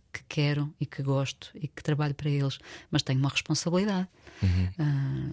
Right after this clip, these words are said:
Speaker 1: não há coisas que eu tenho que fazer mesmo pelo mundo. E, ah, e este é o meu trabalho. Ah, eu sou a ministra dos meus filmes. Ah,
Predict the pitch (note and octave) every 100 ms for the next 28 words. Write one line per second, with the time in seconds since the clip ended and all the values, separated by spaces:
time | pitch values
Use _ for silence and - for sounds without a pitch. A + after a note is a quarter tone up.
0 | - D3 C3+ C3+ C#3 C#3 C#3 C#3+ C#3+ -
1 | D3 D#3+ - D#3+ - E3+ E3 - - D3+
2 | D#3+ D#3+ E3+ E3+ E3 D#3+ F3+ G3 F#3 D#3
3 | D3 - - - - - - - - D3
4 | C#3 C#3 C3 D#3+ D#3+ - F3+ F#3 A3+ A#3+
5 | G3+ - - C#3 C3+ C3 B2 C#3+ C3 -
6 | C#3 D3 D3+ E3+ - G3+ G3 G#3+ - F#3
7 | F3+ - -